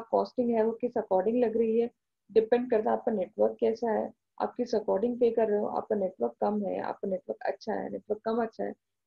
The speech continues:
नेटवर्क अच्छा नहीं है, ठीक है। तो मतलब आप कौन सा प्रोग्राम यूज़ कर रहे हो उसके according आपकी बैंडविड्थ है जो आपको क्या मिल सकती है, ठीक है ना। आप क्या टीवी प्रोग्राम देख रहे हो, आप चैट मैसेज कर रहे हो तो उसके according क्या बैंडविड्थ रिक्वायरमेंट है जो होनी चाहिए,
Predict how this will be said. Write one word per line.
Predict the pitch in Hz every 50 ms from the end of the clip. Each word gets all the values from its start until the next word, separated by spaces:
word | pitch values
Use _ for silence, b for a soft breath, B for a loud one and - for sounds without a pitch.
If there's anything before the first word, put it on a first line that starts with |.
| _ -
नेटवर्क | 208 196 196 - 214 - 214 220 - _ _ _ _ _ _ _ _ _ _ _ -
अच्छा | 208 - - 247 226 220 - - _ _ _ _ _ _ 202
नहीं | 220 220 247 254 262 247 226
है, | 175 151 156 - _ _ _ _ _ _
ठीक | 240 220 -
है। | 311 320 320 _ _ _ _ -
तो | 269 277 285
मतलब | 262 240 214 - 233 254 285 285 294 - - _ _ -
आप | 190 202 214 233 - _ 302 302 277 - _
कौन | - 226 226 240
सा | 240 302
प्रोग्राम | 294 - - 220 214 220 233 233 220
यूज़ | 214 226 240 220 -
कर | - 185
रहे | 180 196
हो | 226 -
उसके | 247 247 - _ 285
according | 247 - - 208 196 208 226 233
आपकी | 214 214 - - 277
बैंडविड्थ | 226 208 180 175 196 214 254 254 _ -
है | 247
जो | 247 262
आपको | 233 226 - 294
क्या | 294 - 302 294
मिल | 277 240 208
सकती | 196 - 180 - _ - 180
है, | 175
ठीक | _ _ _ _ _ _ _ _ 226 208 220
है | 254
ना। | 277 285 277 - _ _ _ -
आप | 190 202 202 -
क्या | - 254
टीवी | 254 - - 208 214 226
प्रोग्राम | 233 240 233 220 214 208 208 214
देख | 202 196 190 190
रहे | 214 208
हो, | 208
आप | 208 208 _
चैट | - 214 202 208 208 240
मैसेज | 226 220 220 226 214 -
कर | - 185
रहे | 170 190
हो | 214
तो | - 277 262
उसके | 254 - - 285
according | 269 262 - 226 214 214 262 277 285 269
क्या | 247 226 233
बैंडविड्थ | 240 247 233 220 220 220 254 254 - _ 208
रिक्वायरमेंट | 202 - - 185 175 180 208 226 233 220
है | 240 254
जो | 262 - 294
होनी | 285 262 220 214 240
चाहिए, | - - 254 208 - - -